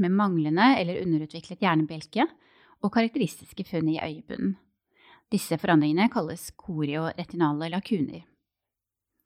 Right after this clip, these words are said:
Epilepsien starter tidlig, ofte kort tid etter fødselen, og gjerne van-, er gjerne vanskelig å behandle med epilepsimedisiner. I løpet av første leveår oppdager man at barnet har en forsinket motorisk og kognitiv utvikling.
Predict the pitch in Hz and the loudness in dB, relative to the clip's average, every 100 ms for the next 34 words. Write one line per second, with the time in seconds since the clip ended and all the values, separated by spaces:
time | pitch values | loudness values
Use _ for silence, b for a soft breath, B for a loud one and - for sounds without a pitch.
0 | b b b b 240 247 - 240 226 247 | b b b b 2 2 0 -2 2 2
1 | - 214 - - 226 180 196 277 311 - | 2 -2 -2 -4 -2 0 2 4 4 0
2 | - - 208 - 190 - 170 160 - - | -14 -10 -8 -6 -8 -8 -10 -10 -14 -14
3 | 160 - - 196 208 - 202 180 165 170 | -14 -10 0 2 0 0 2 6 6 4
4 | 175 - 175 185 165 160 170 143 - 156 | 0 -2 -2 2 4 4 2 0 -6 -6
5 | 185 180 147 143 165 165 143 - - 175 | -4 -2 -2 -2 0 0 -2 -6 -12 -12
6 | - 180 - - 185 170 - 190 - _ | -14 -12 -10 -10 -10 -12 -10 -10 -12 _
7 | _ _ b b b b 233 208 185 220 | _ _ b b b b 2 4 2 -4
8 | 220 214 - 202 175 170 202 226 - - | -6 -6 -6 0 0 2 0 0 -6 -10
9 | 165 151 165 185 - 185 - 165 151 160 | -8 0 2 2 -2 -8 -6 -4 -4 -4
10 | 156 156 196 - 165 160 196 - 202 - | -6 -8 -8 -6 -6 -4 -6 -2 -4 -4
11 | 170 156 170 - - 165 - 156 160 - | -10 -8 -10 -12 -12 -10 -8 -8 -10 -12
12 | 165 - 156 - - - 190 | -12 -12 -14 -16 -18 -10 -8